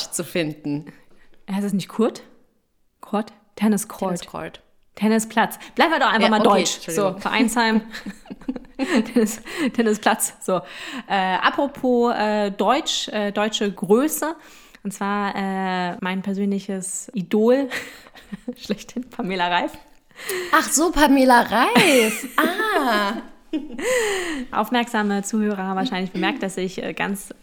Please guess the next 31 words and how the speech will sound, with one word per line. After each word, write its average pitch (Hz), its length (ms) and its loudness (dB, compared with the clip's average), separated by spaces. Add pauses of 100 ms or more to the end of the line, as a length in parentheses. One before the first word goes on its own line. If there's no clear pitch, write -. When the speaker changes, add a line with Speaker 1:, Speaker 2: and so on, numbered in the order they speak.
Speaker 2:
krass - 680 -8
hinterher 196 460 0
bin, 202 340 -2
äh, 180 400 -4
nach 175 200 -6
den 175 240 -6
neuen 170 320 -4
Riegeln 233 380 2
von 208 160 -2
Pamela 196 280 -2
Reif. 180 300 -6
Die 175 280 -4
Proteinriegel, 190 680 -6
die 185 100 -6
sie, 185 80 -6
hat 196 380 -2
sie 190 60 -2
jetzt 180 200 -6
rausgebracht 190 560 -2
und 170 140 -12
so - 80 -10
Nut 170 280 -8
Clusters, 180 640 -6
also 160 220 -6
so 180 220 -10 (340)
eigentlich 170 340 -10
einfach 160 300 -10
zusammengeschmolzene 170 960 -6
Nüsse 233 400 -2
mit 165 320 -6
Zucker, 247 300 -4